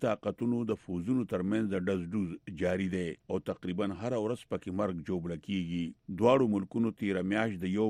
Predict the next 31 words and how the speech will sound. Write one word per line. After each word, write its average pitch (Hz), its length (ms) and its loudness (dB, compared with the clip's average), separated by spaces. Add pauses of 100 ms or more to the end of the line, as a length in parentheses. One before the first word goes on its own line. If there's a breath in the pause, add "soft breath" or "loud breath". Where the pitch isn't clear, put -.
(120)
بل 101 160 2
ځینې 117 640 2
سفارتي 101 560 -2
کسان 107 480 0
هم 113 220 4
د 87 100 -2
جاسوسۍ 92 560 -2
په - 220 -8
تور 113 200 0
کې 82 480 -8
شړلي 104 440 4
دي. 87 120 2 (380)
یاد 127 220 8
دې 135 260 6
وي 127 120 8 (180)
چې 107 120 -4
د 98 140 2
هندوستان 101 680 2
د 101 100 0
ولقې 98 420 0
لاندې 117 360 2
کشمیر 107 420 2
باندې 90 560 0
د 90 120 0
پاکستان 98 720 0
هم 87 540 -4
دعوه 98 300 6
ده. 85 80 4 (220)
واشنگټن 135 720 8
ټایمز 147 320 8
خپل 123 200 6